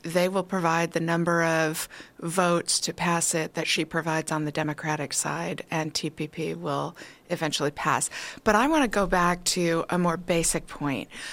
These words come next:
which is that both Davids have, have given politicians carte blanche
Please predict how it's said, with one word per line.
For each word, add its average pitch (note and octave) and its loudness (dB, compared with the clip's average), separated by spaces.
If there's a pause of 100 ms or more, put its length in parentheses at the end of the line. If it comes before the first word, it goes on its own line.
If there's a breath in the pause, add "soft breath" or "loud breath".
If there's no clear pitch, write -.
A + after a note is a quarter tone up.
(160 loud breath)
which F#3+ 2
is F#3 0
that F3 0 (200)
both B3 2
Davids D#3+ 0 (320 loud breath)
have, F#3 0 (180)
have F3 2 (160)
given A3+ 4 (380 loud breath)
politicians A3 2
carte - 2
blanche F3+ 2